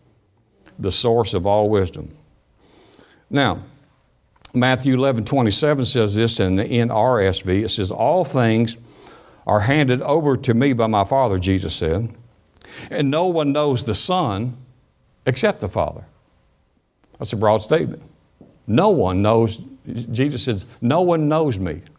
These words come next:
except the Father." Then he said, "And no one knows the Father except me, the Son." But he says, "I reveal him whom I,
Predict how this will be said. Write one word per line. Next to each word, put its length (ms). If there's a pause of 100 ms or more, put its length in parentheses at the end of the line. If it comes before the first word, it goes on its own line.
except 280
the 80
Father." 420 (380)
Then 140
he 60
said, 240
"And 140
no 140
one 240
knows 280
the 80
Father 500 (460)
except 340
me, 160
the 100
Son." 360 (1080)
But 280
he 80
says, 500 (960)
"I 340 (320)
reveal 460
him 420 (100)
whom 220
I, 120